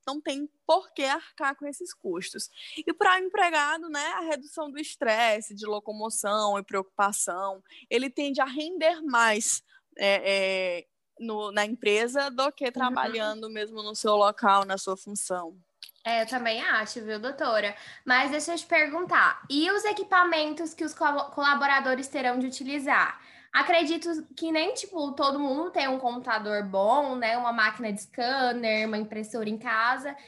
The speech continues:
Speaker 2: Como fica essa questão dos equipamentos?
Speaker 1: Bom, esse ponto é um ponto bastante delicado e vai de cada empregador resolver da maneira que melhor lhe convir.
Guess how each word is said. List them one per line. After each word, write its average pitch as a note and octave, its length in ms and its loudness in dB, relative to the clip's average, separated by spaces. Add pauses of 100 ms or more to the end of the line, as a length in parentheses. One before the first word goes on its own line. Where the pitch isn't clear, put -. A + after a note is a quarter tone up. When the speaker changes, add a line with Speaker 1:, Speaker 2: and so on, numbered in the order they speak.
(160)
Speaker 2:
Como F#4+ 240 0
fica F#4+ 220 -2
essa E4+ 240 2
questão D#4 280 -2
dos C4+ 120 -8
equipamentos? G#3 1080 -6 (1500)
Speaker 1:
Bom, G3 220 0 (140)
esse B3 340 8
ponto G#3 640 6 (160)
é G3+ 160 6
um G3+ 140 2
ponto G#3 320 6
bastante B3 960 4
delicado A#3 840 8
e A3+ 120 8
vai G#3+ 240 6
de - 120 0
cada C4 340 6
empregador C4 540 4
resolver D4+ 640 2
da C4 140 -2
maneira C#4 400 -4
que C#4 120 -12
melhor C4+ 320 -2
lhe G3+ 80 -4
convir. E4+ 540 -6